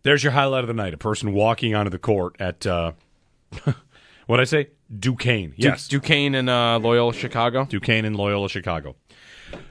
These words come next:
Speaker 1: Josh Allen was on Kyle Brandt, his podcast, Kyle Brandt's Basement.
Speaker 2: Probably the last one of the season.
Speaker 1: I think so.
Speaker 2: Yeah.
Speaker 1: And, la-, yeah, last appearance for Josh, for sure.
Speaker 2: Yeah, yeah.
Speaker 1: And was asked, "Will you watch the Bengals-Chiefs game?" And he said,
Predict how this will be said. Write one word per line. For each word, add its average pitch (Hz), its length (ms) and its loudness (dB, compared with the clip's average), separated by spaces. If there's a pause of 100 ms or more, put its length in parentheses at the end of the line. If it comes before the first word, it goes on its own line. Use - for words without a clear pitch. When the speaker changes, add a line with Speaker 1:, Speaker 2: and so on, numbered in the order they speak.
Speaker 1:
Josh 190 340 4
Allen 180 240 4
was 131 160 0
on 127 640 2 (420)
Kyle 151 220 4
Brandt, 135 360 0 (840)
his 131 160 0
podcast, 120 440 0
Kyle 110 160 2
Brandt's 110 240 -4
Basement. 113 380 -4
Speaker 2:
Probably 131 200 2
the 127 60 2
last 117 240 2
one 113 120 -8
of 107 60 -8
the 107 60 -12
season. 120 320 -10 (460)
Speaker 1:
I 120 60 -2
think 147 140 0
so. 82 280 -4 (220)
Speaker 2:
Yeah. 98 180 -2 (260)
Speaker 1:
And, 120 600 0 (380)
la-, 156 160 2
yeah, 156 180 4
last 127 300 0
appearance 120 280 -2
for 104 100 -6
Josh, 98 360 0
for 101 100 -10
sure. 78 320 -6
Speaker 2:
Yeah, 127 180 6 (120)
yeah. 90 120 -12
Speaker 1:
And 120 580 0 (120)
was 120 160 -2
asked, 127 240 0
"Will 127 100 0
you 127 160 -2
watch 131 340 0
the - 100 -8
Bengals-Chiefs 123 680 -2
game?" 71 260 -12
And 98 160 -10
he 208 180 0
said, 120 520 2